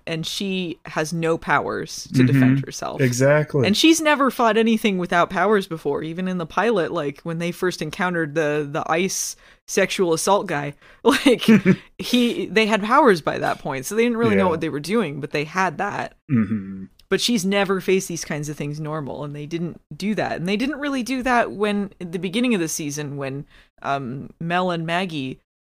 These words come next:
Speaker 1: didn't have powers yet, because Macy had the demon powers, but they just, like, stayed in the bunker. They didn't really have to, I, I mean, they faced some things, but they never really had that moment of, like,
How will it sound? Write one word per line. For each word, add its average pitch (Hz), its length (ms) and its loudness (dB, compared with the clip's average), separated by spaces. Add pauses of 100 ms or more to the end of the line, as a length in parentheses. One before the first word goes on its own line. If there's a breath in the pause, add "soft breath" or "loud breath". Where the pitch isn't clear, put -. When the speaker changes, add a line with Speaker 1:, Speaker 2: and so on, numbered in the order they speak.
(180)
Speaker 1:
didn't 156 240 -4
have 147 220 -6
powers 120 460 -4
yet, - 240 -6
because 160 280 -8
Macy 208 300 0
had 180 180 -4
the 147 60 -8
demon 185 340 -4
powers, 131 440 -4
but 131 160 -6
they 185 160 -2
just, 202 240 -4
like, 170 160 -2
stayed 175 320 -2
in 160 80 -6
the 143 80 -6
bunker. 139 440 -4
They 151 140 -6
didn't 277 220 -6
really 233 260 -2
have 185 300 -4
to, 151 260 -2 (1040 soft breath)
I, - 340 -4
I 247 60 0
mean, 277 160 0
they 285 120 2
faced 349 340 0
some 233 180 0
things, 208 340 -2
but 180 160 -4
they 190 120 -2
never 214 320 2
really 190 560 0 (300)
had 180 200 -2
that 165 200 2
moment 156 420 -2
of, 151 160 -6
like, 135 440 -4